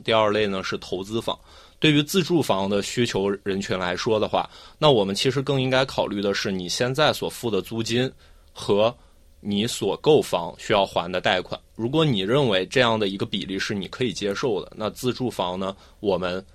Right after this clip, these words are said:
在当前环境下也是可以选择购买的。那另外一个角度呢，是从投资房的角度而言。那投资房我们更多其实希望的是获得房产的一个增值，然后包括租金的一个收益。那从当前的一个利率环境来看，我们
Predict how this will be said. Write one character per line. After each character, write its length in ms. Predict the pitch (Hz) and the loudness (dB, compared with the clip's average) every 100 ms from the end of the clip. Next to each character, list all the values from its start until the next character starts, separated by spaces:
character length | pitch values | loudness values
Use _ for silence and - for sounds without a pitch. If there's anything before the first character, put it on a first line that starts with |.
| - - | -20 -2
在 160 | 117 | 0
当 240 | 104 131 156 | 2 2 0
前 300 | - 95 95 - - | -2 -4 -6 -14 -6
环 200 | - 87 | -2 -2
境 140 | 101 | -2
下 180 | 101 98 | -2 -2
也 160 | 87 - | -2 -4
是 140 | - | -6
可 140 | - | -4
以 40 | 95 | -6
选 160 | - 92 | -4 -8
择 100 | 92 | -8
购 160 | 92 92 | -4 -4
买 140 | 87 - | -4 -10
的。 80 | - - - - | -14 -18 -20 -6
那 120 | 143 | 0
另 160 | 147 170 | 2 4
外 180 | 175 151 | 6 6
一 40 | |
个 100 | 131 | 4
角 240 | 123 82 | 2 0
度 120 | 92 107 | -2 -4
呢， 140 | 104 | -4
是 140 | - | -4
从 160 | 107 104 | -6 -8
投 240 | - 95 | -6 -4
资 100 | 101 | -2
房 180 | 123 104 | -2 -2
的 120 | 92 | -2
角 180 | 87 65 | -2 -4
度 160 | 78 92 | -4 -4
而 180 | 82 78 | -4 -4
言。 160 | 67 - - - | -6 -8 -20 -18
那 120 | - 135 | -4 -2
投 200 | - 135 | 2 2
资 140 | 165 | 2
房 180 | 139 131 | 2 2
我 120 | 110 | 2
们 120 | 90 | -2
更 220 | 98 127 | -4 -4
多 240 | 113 117 117 | 0 0 2
其 160 | - | 0
实 140 | 107 117 | -4 -4
希 180 | - 120 | -2 0
望 240 | 120 117 | 2 0
的 80 | 101 | -2
是 120 | - | -4
获 260 | 107 123 107 | -6 0 2
得 100 | 98 | 0
房 280 | - 92 107 | -2 -4 -4
产 200 | - 85 | -6 -6
的 100 | 90 | -8
一 60 | |
个 140 | 87 90 | -6 -4
增 180 | 104 | -4
值， 300 | 104 92 87 - - - | -6 -8 -8 -12 -18 -10
然 120 | 92 | -6
后 40 | 98 | 0
包 200 | 127 113 | 2 2
括 200 | 113 98 | 2 -2
租 260 | 87 117 113 | -2 -6 -4
金 240 | 113 117 | -4 -2
的 140 | 117 | 0
一 100 | 92 | -2
个 160 | 87 98 | -2 -4
收 240 | 92 135 | 0 2
益。 180 | 151 151 - - - - | 2 -2 -10 -18 -20 -2
那 140 | 151 | 0
从 200 | 139 131 | 2 -2
当 220 | 135 151 151 | 2 4 4
前 220 | 127 110 | 0 0
的 100 | 117 | 0
一 100 | 107 | 2
个 120 | 113 | 0
利 160 | 117 117 | 0 0
率 100 | 113 | 0
环 260 | - 90 | -2 -4
境 160 | 101 110 | -4 -4
来 140 | 95 | -4
看， 260 | 95 - 101 | -6 -4 -4
我 120 | 92 | -4
们 120 | 95 | -6